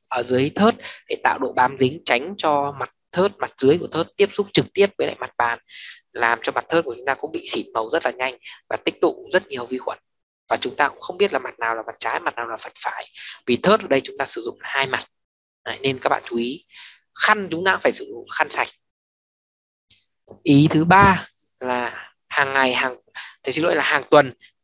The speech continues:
hay là kiểm tra định kỳ ấy, thì chúng ta cần phải làm sao mà xử lý bằng các cái dung dịch hóa học hoặc là bằng cái chất, ờ, làm sạch tự nhiên có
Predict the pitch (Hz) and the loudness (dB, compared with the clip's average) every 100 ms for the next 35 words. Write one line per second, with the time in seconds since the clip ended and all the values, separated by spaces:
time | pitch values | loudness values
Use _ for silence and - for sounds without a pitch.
0 | _ _ _ _ - 160 139 117 - 151 | _ _ _ _ 0 2 2 0 2 2
1 | - - 139 131 - _ - 117 - - | 2 4 6 6 2 _ -10 -10 -6 -2
2 | 143 - 120 110 - - - - _ 117 | 0 2 0 -2 -12 -12 -16 -20 _ -6
3 | 113 147 135 123 117 107 - _ _ _ | -4 0 0 0 -6 -10 -16 _ _ _
4 | _ _ _ _ - - - 123 113 120 | _ _ _ _ -20 -12 -4 -2 2 4
5 | 143 202 - _ _ _ _ _ _ _ | 2 -2 -10 _ _ _ _ _ _ _
6 | _ _ _ _ _ _ _ 127 120 113 | _ _ _ _ _ _ _ -2 0 -2
7 | 156 151 143 123 117 131 - - _ 180 | -4 -2 -2 -2 -2 -2 -2 -2 _ 2
8 | 127 _ 117 117 113 113 123 220 226 - | 2 _ -6 -4 -4 -8 -2 0 0 -2
9 | - - - _ - 135 120 117 - 117 | -20 -20 -20 _ -14 -8 -4 -4 -2 -2
10 | - - - 151 147 135 123 131 143 151 | -4 -10 -2 2 2 0 -2 0 0 0
11 | 151 | -4